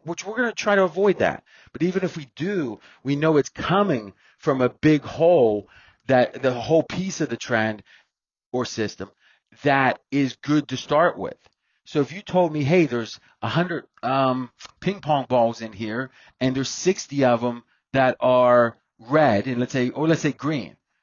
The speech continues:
right? There's sixty of 'em that's green, and that means money. That means we did something well. I would pull in and pull one out of the hundred and feel pretty good about betting fifty fifty that I'm gonna get a green one. But if I had some kind of logic that said,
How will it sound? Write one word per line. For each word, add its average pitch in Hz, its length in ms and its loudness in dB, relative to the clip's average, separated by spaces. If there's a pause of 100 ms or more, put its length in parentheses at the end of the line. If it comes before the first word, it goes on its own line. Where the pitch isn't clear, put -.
(120)
right? - 220 -6
There's 107 140 -14
sixty 180 320 -2
of 147 100 2
'em 143 80 -4
that's 123 160 -8
green, 131 560 -6
and 117 140 -4
that 135 160 0
means 127 240 -6
money. 127 340 0
That 120 140 -2
means 117 180 -10
we 120 80 -8
did 131 160 -2
something 117 340 -6
well. 110 460 0 (340)
I 139 120 0
would 170 200 2
pull 160 280 -2
in 160 140 0
and 147 100 -4
pull 143 180 -6
one 147 300 0
out 151 180 2
of 143 80 -2
the 139 80 0
hundred 160 400 -4
and 127 80 -10
feel 147 220 -6
pretty 147 260 -6
good 151 220 0
about 135 240 2
betting 135 240 -2
fifty 139 320 -6
fifty 185 340 -2
that 131 80 0
I'm 131 80 -2
gonna 135 140 -6
get 135 120 -4
a 127 40 -2
green 180 340 -6
one. 92 160 -4 (480)
But 156 140 2
if 147 120 2
I 180 140 0
had 196 220 0
some 175 240 -6
kind 156 240 0
of 139 80 2
logic 143 540 -2
that 110 120 -12
said, 110 320 -2